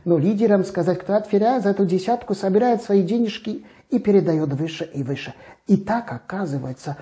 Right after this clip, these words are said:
можно собрать немалое количество людей. Невероятно, молноносно распространяется эта идея, и каждый хочет вступить и участвовать, ведь это совсем мало — помолиться каждый день. И, зна-, с другой стороны,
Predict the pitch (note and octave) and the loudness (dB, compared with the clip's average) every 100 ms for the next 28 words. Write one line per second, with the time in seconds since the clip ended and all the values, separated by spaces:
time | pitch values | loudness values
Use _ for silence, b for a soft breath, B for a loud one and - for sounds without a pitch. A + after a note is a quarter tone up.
0 | B G3+ B3 G#3 D#3 - C#3 C3+ C3 _ | B 2 2 0 -2 -2 -2 -4 -6 _
1 | G3+ G#3+ A3 E3+ D3+ D3+ C#3 C#3 - C3 | -2 0 -2 0 -2 -4 -6 -6 -8 -12
2 | - B2+ B2 A#2 A#2 _ B B B B | -8 -6 -6 -8 -12 _ B B B B
3 | C4 C4+ G3+ F3 D3+ D3 C#3+ F3 G3 A3+ | 6 8 6 4 4 -2 -2 0 0 2
4 | A3 A3 G#3+ G#3 C#3+ - C3+ B2 C#3+ C#3 | 0 0 2 0 0 -6 -8 -6 -6 -6
5 | - D3+ - D3+ E3+ G#3 D3+ - D#3+ E3+ | -8 -10 -6 -6 -2 0 -2 -2 -4 -4
6 | E3 D#3+ E3 A3+ G#3 - B B - - | 0 0 2 2 2 2 B B -8 -2
7 | A#3 A3 G#3 G#3 G#3 - - G#3+ B3 G3+ | 0 0 0 0 -2 -4 -6 -2 0 0
8 | A3 G#3 G#3+ G#3+ G3+ - E3 C#3+ D3+ E3+ | 0 0 0 -2 -2 -2 0 4 4 2
9 | - F3+ F3+ E3+ - C3+ - - F3 F3+ | -2 -6 -6 -8 -10 -12 -10 -4 -2 0
10 | A3 A#3 C3+ A2 B B - E3 G#3 C4 | 0 0 -2 -4 B B -4 0 4 2
11 | - D#3+ D3 C#3 B2+ C3 C3 A#2 - b | 2 -8 -6 -6 -6 -6 -6 -8 -10 b
12 | b b A#3 A3 F3 E3 C#3 C#3+ C#3 D3+ | b b 6 6 2 -4 -2 -2 0 -2
13 | - C#3+ D3 F#3 | -2 -4 0 -2